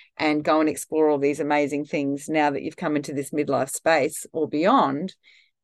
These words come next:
should not be a full-blown factor to stop you from moving forward. Yes, you need to acknowledge that that may be a challenge within this, but it is still absolutely possible to move forward.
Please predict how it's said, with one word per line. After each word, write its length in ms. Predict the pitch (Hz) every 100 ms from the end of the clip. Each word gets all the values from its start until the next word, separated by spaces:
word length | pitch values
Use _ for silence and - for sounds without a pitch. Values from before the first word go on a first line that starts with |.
| _ _ _ _ -
should 300 | - 262 208
not 420 | 208 202 160 202 _ 202
be 360 | 170 190 170 - -
a 460 | 160 156 151 117 _ -
full-blown 680 | - 226 220 208 180 165
factor 540 | - 170 165 - 143 -
to 220 | - 170 156
stop 600 | - - - 170 - -
you 240 | 156 151
from 260 | 139 147 143
moving 300 | 147 127 139
forward. 460 | - 143 123 110 - - _ -
Yes, 360 | 202 233 -
you 80 | 208
need 180 | 190 175
to 100 | 156
acknowledge 560 | 147 147 175 226 208 -
that 180 | 165
that 200 | 160 -
may 160 | 156 143
be 180 | 135 131
a 60 |
challenge 580 | 127 - 180 226 226 185
within 320 | 151 143 143
this, 360 | 135 127 170 - _ _ _ _
but 160 | 185 175
it 140 | 165
is 140 | 156 147
still 640 | - - 208 208 185 - -
absolutely 680 | 180 185 - 160 156 - 156
possible 520 | 165 147 139 131 123
to 60 |
move 240 | 123 123 127
forward. 440 | - 117 113 -